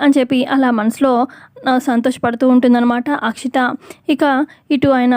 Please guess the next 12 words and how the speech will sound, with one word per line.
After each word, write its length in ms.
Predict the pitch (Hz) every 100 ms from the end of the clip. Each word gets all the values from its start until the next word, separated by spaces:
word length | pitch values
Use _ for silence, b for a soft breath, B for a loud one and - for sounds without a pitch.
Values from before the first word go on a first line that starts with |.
| 233
పసరు 360 | 240 233 269
తీసుకొచ్చి 540 | 269 254 - 254 - 269 302 B -
ఎక్కడైతే 300 | 269 285 277
పాము 260 | 277 233 247
కట్టేసిందో 520 | 262 247 247 277 262
అక్కడ 280 | - 262 240
వేస్తారనమాట. 680 | 233 226 262 247 240 233 294 392 B B -
ఇక 120 | 320
వేశాక 480 | 302 294 262 277 269 262 277 B B 269
గుండమ్మ 300 | 269 262 262
అంటుంది, 340 | 254 254 254 -
"ఇప్పుడు 260 | 262 262